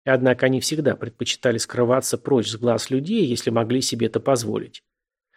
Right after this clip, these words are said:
Они вовсе не были злобными порождениями тёмных сил, что бы там о них ни сочиняли в мифах и легендах. Великаны просто были необычными людьми, которые хотели выжить. Заинтересовало Саню происхождение предков великанов,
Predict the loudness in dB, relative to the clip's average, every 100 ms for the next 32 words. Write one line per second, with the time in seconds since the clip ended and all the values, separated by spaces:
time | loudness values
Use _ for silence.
0 | _ 0 2 2 2 0 2 2 4 2
1 | 2 2 4 2 0 0 0 0 0 0
2 | -2 0 0 2 -2 -4 -2 -2 0 -2
3 | 0 0 2 0 -2 -4 -6 -4 -2 2
4 | 2 2 0 -2 -2 -6 -4 0 0 0
5 | -6 -6 -16 _ _ _ _ _ _ _
6 | 2 2 4 2 2 0 -4 -2 2 2
7 | 2 0 0 -2 -2 -4 -2 -2 0 0
8 | -2 -4 -4 -2 -2 0 0 0 -6 -10
9 | _ _ _ _ _ _ _ _ _ _
10 | _ _ _ _ _ -6 -4 -2 0 2
11 | 4 4 2 2 2 2 0 0 -2 -2
12 | 0 2 2 2 0 0 -6 -4 -2 -2
13 | -4 -6 -14 -20